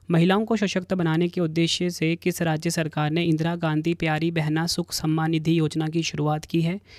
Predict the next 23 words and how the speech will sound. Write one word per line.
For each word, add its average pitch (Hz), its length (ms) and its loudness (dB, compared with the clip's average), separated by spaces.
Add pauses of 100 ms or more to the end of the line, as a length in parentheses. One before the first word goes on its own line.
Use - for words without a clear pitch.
(320)
हिमाचल 165 400 2
प्रदेश, 156 600 -4
ये 147 60 -2
आपको 147 260 -4
ध्यान 143 260 -6
रखना 143 220 -6
है। 147 200 -6 (640)
भारत 180 260 2
का 208 120 0
पहला 165 440 0 (120)
भारत 170 340 0
स्टीम 175 380 2
बॉयलर 165 300 2
एक्सपो 160 460 -4
दो 165 100 -2
हज़ार 160 280 0
चौबीस 165 340 0
का 175 120 -2
आयोजन 160 400 2
कहाँ 160 280 0
किया 160 240 0
गया 156 200 0
है? 175 160 -4